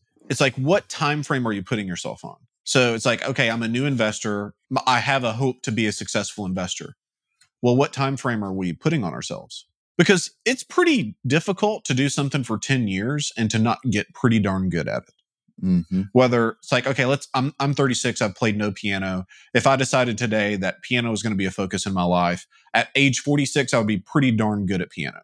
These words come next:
Speaker 1: Okay?
Speaker 2: Yep.
Speaker 1: Whether that's anything athletic,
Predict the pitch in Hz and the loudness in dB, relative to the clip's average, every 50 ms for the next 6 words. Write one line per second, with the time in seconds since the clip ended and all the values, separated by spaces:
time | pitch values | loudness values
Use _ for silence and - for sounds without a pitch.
0 | _ _ _ _ _ _ _ _ _ _ _ _ _ _ _ _ _ _ _ _ | _ _ _ _ _ _ _ _ _ _ _ _ _ _ _ _ _ _ _ _
1 | - - 90 90 92 95 98 - _ _ - - 90 90 98 104 113 123 117 120 | -2 2 2 2 2 2 -2 -6 _ _ -8 -2 0 2 4 4 4 4 4 4
2 | 110 110 101 92 - - - _ _ - 127 123 120 - 123 107 98 92 95 - | 4 2 0 -2 -4 -10 -12 _ _ -2 0 0 0 0 -2 -2 -2 -2 -2 0
3 | 135 147 156 143 139 131 - | 2 2 4 4 2 0 -2